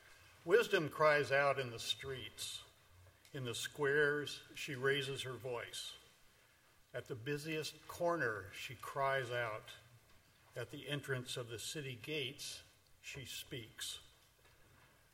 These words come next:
How long, O simple ones, will you love being simple? How long will you scoffers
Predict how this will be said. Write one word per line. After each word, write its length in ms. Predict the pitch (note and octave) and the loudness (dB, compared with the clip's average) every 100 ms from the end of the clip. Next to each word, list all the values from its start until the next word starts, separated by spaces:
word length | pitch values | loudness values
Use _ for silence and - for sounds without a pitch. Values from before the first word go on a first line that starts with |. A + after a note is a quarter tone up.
| - _ _ _ _ | -20 _ _ _ _
How 300 | - E3+ F#3+ | -4 0 0
long, 640 | D3+ D#3+ E3+ E3 C#3+ A#2+ B2 | 2 6 8 8 6 2 -4
O 140 | C#3+ C3 | 0 0
simple 480 | - - C#3 C3+ A#2+ | 0 -2 -4 -4 -4
ones, 580 | B2+ B2+ A#2+ B2+ B2+ - - | -4 -4 -6 -10 -8 -10 -10
will 140 | B2+ B2 | -6 -6
you 200 | B2 A#2+ | -4 -8
love 440 | A#2 C3+ C3+ C#3 B2+ G2+ - | 0 2 2 0 -6 -14 -12
being 380 | B2+ B2 B2 A#2 | -8 -6 -6 -6
simple? 500 | - D3+ C#3 D3+ - - - _ _ _ _ _ _ _ _ _ - | -6 -6 -8 -10 -14 -16 -20 _ _ _ _ _ _ _ _ _ -4
How 160 | B2+ | -2
long 380 | B2+ C3 C#3+ C3+ | 4 4 4 0
will 100 | C3 | -2
you 180 | B2+ A#2+ | -4 -6
scoffers 880 | - - - D#3 D3 - B2+ A#2 | -4 -6 0 2 4 2 -4 -6